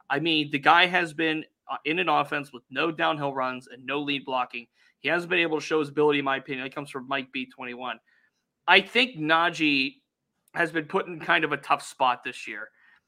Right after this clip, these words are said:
Now, if you look at the metrics on Najee carrying the football, like, he's breaking free from initial contact. He's fight-, he's fighting for yards.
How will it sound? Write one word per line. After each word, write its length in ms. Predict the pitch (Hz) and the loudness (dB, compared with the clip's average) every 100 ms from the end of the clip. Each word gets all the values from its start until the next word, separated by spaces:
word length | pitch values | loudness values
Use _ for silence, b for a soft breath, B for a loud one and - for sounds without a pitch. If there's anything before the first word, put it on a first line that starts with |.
| _ _ | _ _
Now, 420 | 147 151 143 135 - _ _ _ _ _ _ - | 4 8 8 4 -4 _ _ _ _ _ _ -8
if 100 | 170 | -6
you 140 | 170 180 | -2 2
look 180 | 220 220 | 4 4
at 140 | 214 | 4
the 80 | 160 | 4
metrics 440 | 170 165 165 147 | 4 4 -2 -2
on 180 | 143 139 | -2 2
Najee 380 | 147 151 156 147 | 2 2 -2 -6
carrying 400 | 156 147 143 135 | -4 -2 -2 -4
the 80 | 131 | -8
football, 540 | 139 135 120 113 120 139 | -10 -10 -8 -8 -8 -2
like, 320 | 135 127 - b b b _ | 0 0 -8 b b b _
he's 280 | - 143 - _ _ | -10 -10 -12 _ _
breaking 360 | - 175 185 190 | 0 2 2 -4
free 240 | - 190 | -4 -6
from 180 | - 175 | -4 -4
initial 320 | 165 165 180 | -2 -2 -4
contact. 760 | 156 151 147 143 143 139 135 - | -6 0 0 0 2 2 2 -6
He's 240 | - 135 - | -12 -10 -10
fight-, 420 | - 170 175 156 | 2 2 2 -4
he's 240 | 147 135 | -8 -8
fighting 400 | - 175 185 185 | -4 -2 -2 -6
for 140 | - 156 | -4 -2
yards. 560 | 156 156 156 151 147 | 0 2 0 -2 -8